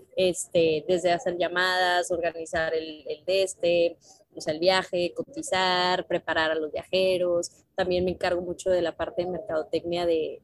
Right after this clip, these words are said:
de publicidad pagada, entonces después, bueno, monta las campañas. Entonces, pues, digo, al final de cuentas todo eso es,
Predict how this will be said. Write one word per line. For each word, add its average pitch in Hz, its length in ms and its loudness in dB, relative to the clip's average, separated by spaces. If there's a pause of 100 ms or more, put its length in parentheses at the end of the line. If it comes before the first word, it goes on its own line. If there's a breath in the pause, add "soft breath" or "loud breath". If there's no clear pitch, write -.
de 151 380 0
publicidad 165 500 0
pagada, 190 520 2
entonces 165 360 -6
después, 160 320 -12
bueno, 156 220 -8
monta 170 320 -4
las 160 180 -6
campañas. 190 840 -4
Entonces, 180 420 -6
pues, 214 160 -8
digo, 220 160 0
al 190 120 -2
final 180 240 -8
de - 40 -12
cuentas 196 320 -10
todo 185 200 0
eso 185 180 -2
es, - 160 -10